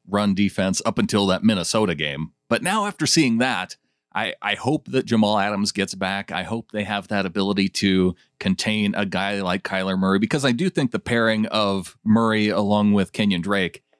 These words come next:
I, that is something that concerns me. But, you know, that, that Dallas defensive line, it, it doesn't, I, I don't know if I can look at that and say that's repeatable for them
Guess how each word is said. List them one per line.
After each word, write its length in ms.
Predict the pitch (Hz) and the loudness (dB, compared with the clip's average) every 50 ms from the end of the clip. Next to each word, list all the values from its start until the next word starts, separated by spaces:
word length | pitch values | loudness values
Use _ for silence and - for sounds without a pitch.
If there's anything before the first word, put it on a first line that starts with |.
| _ _ _ _ - | _ _ _ _ -6
I, 220 | 120 110 139 - - | -4 -4 -4 -8 -6
that 200 | 123 131 143 - | -4 -4 -4 -2
is 380 | - 147 147 147 143 127 - - | -2 0 0 2 2 0 -2 -2
something 600 | - - - 143 131 - - 127 127 131 127 120 110 _ _ - | -2 0 0 0 0 2 2 2 4 4 2 0 -2 _ _ 0
that 180 | 113 120 - | 0 0 2
concerns 520 | - 117 107 - - 120 117 117 120 107 104 | 4 4 4 4 6 4 6 6 6 6 6
me. 260 | 110 110 113 120 120 | 4 4 4 4 2
But, 480 | 95 82 107 104 107 101 - - - - _ _ _ | 2 0 0 0 0 -2 -4 -8 -14 -14 _ _ _
you 120 | - 92 87 | -6 -4 -2
know, 160 | 87 87 87 | -2 0 0
that, 360 | 85 87 85 87 - - - - - _ _ _ - _ | 0 0 -2 -2 -4 -6 -10 -10 -12 _ _ _ -20 _
that 140 | - 71 - _ _ | -20 -20 -20 _ _
Dallas 380 | - 98 90 90 87 85 - - | -4 -4 -2 -2 -2 -4 -6 -6
defensive 440 | - 82 - 82 82 82 - 78 80 | -6 -6 -6 -4 -6 -6 -6 -4 -2
line, 360 | 85 90 92 92 92 90 87 | 0 0 0 0 -2 -2 -4
it, 180 | 65 - 90 | -6 -6 -8
it 220 | 95 - - - - | -10 -10 -12 -12 -6
doesn't, 380 | - 104 107 98 101 95 - _ _ _ _ _ _ _ _ _ _ _ _ _ _ _ _ _ _ - | -4 -4 -2 -2 -2 -2 -4 _ _ _ _ _ _ _ _ _ _ _ _ _ _ _ _ _ _ -6
I, 160 | - - - - - - - | -4 -4 -2 -4 -6 -6 -4
I 60 | 120 | -2
don't 200 | 110 131 127 107 | -2 0 0 0
know 100 | 123 120 | 0 0
if 100 | 110 - | 0 0
I 80 | 113 101 | -2 -2
can 160 | - 107 101 | -2 -2 -2
look 140 | 107 104 - | -2 -2 -4
at 100 | 107 - | -4 -4
that 140 | 101 98 87 | -4 -4 -4
and 100 | 95 - | -4 -2
say 180 | - 104 95 | -2 -2 -2
that's 420 | 90 95 95 95 - - - - _ _ _ - | 0 -2 -4 -4 -2 -4 -6 -6 _ _ _ -4
repeatable 520 | 98 95 - - 113 107 98 85 87 85 - | -4 -2 2 2 2 2 2 0 -2 -2 -2
for 140 | - 98 | -2 -2
them 280 | 82 90 87 87 87 | -2 0 0 2 0